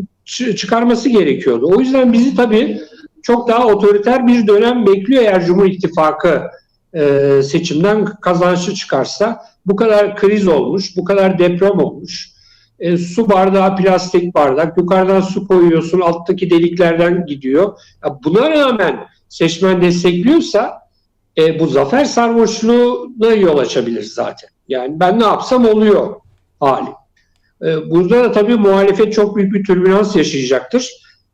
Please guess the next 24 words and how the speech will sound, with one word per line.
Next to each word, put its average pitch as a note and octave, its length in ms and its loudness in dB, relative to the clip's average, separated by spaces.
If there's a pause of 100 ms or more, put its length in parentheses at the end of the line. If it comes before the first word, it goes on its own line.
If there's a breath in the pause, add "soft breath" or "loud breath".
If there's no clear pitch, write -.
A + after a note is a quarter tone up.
(120)
E, C#3+ 600 2 (100)
çok F3 220 -2
büyük F#3 160 0
bir F#3 80 2
alt D#3+ 300 0
üst G#3 160 -4
oluş C#3+ 320 0
yaşayacaktır, C3+ 640 -2
e, D3 160 -4
bir C#3 120 -4
kayıp D#3+ 380 -2
durumda. D3 440 0 (180 loud breath)
E, B2+ 100 -2
hemen C4 240 0
arkasından A3+ 480 0
yerel G#3+ 380 4
seçimler E3+ 600 -4
geliyor. - 320 -16 (460 soft breath)
O F3 120 2
yüzden A3+ 300 2
hani A3+ 420 0
pes F#3+ 180 0
etmeden, G#3+ 640 0 (720 soft breath)
e, F3 60 -2